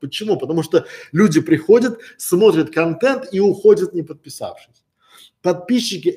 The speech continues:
это, я считаю, это уже некий показатель вчерашнего дня. Сейчас в приоре контент.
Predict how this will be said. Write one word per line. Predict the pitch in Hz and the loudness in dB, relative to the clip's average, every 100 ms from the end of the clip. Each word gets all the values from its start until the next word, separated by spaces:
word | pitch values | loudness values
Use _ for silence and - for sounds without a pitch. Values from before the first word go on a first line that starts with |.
| - | 0
это, | 196 196 190 160 120 - | -2 2 0 0 -4 -8
я | 120 196 180 | 2 2 2
считаю, | - 175 202 196 170 | -2 -2 2 2 2
это | 151 143 170 | -2 -2 -2
уже | 165 160 143 160 196 - - - - | 0 0 0 2 2 0 -8 -18 -8
некий | 135 196 185 165 - _ _ - | -2 -2 0 -2 -4 _ _ -4
показатель | 170 170 170 202 202 175 | -4 0 0 2 0 -4
вчерашнего | - - 180 180 - - 113 104 | -6 -2 0 0 -2 -6 -8 -8
дня. | 104 92 _ _ _ _ | -12 -20 _ _ _ _
Сейчас | - 151 131 208 214 - - | -10 -8 0 2 0 -4 -14
в | 127 - | -12 2
приоре | 165 160 190 220 185 | 6 8 8 6 4
контент. | - 165 165 165 165 117 90 | 2 -2 -2 -2 -2 -2 -10